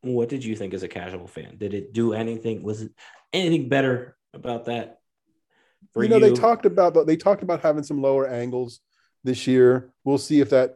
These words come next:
Speaker 2: continues. Like, I think they always say, "Oh, we're gonna do different camera angles, do whatever." And I think you
Speaker 1: Well,
Speaker 2: fall
Speaker 1: so
Speaker 2: back to what you're
Speaker 1: they
Speaker 2: comfortable
Speaker 1: did.
Speaker 2: with.
Speaker 1: They did the
Speaker 2: They
Speaker 1: Sky
Speaker 2: did.
Speaker 1: Cam thing,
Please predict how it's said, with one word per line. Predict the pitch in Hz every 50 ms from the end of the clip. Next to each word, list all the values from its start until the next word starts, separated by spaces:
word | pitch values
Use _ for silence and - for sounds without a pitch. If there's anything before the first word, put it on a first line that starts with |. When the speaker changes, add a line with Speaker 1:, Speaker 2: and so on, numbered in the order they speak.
| _ _
Speaker 2:
continues. | - 131 131 104 - 123 123 127 135 143 139
Like, | 131 113
I | 127 113
think | - 160 156
they | - 123
always | 123 123 123 107
say, | - 139
"Oh, | 156 175
we're | 175 147
gonna | 151 143
do | 139 139
different | 139 147 151 151 139 131
camera | - 143 139 135 131 127
angles, | 127 127 127 113
do | 131
whatever." | 135 131 127 123 120 123
And | 117 - - - - - _ 135 131
I |
think | 120 143 127 -
you | -
Speaker 1:
Well, | - -
Speaker 2:
fall | 123 127
Speaker 1:
so | 113 - 120 120
Speaker 2:
back | 113
to | - 127
what | 127 -
you're | 220 220
Speaker 1:
they | 214
Speaker 2:
comfortable | 123 127 123 - 131
Speaker 1:
did. | 113
Speaker 2:
with. | 117 113 -
Speaker 1:
They | 175 175
did | 170 196 196 190
the | 190
Speaker 2:
They | - 175
Speaker 1:
Sky | 196 202 208 202
Speaker 2:
did. | 196 -
Speaker 1:
Cam | 117 107 98 -
thing, | - 117 107 98 92 95 104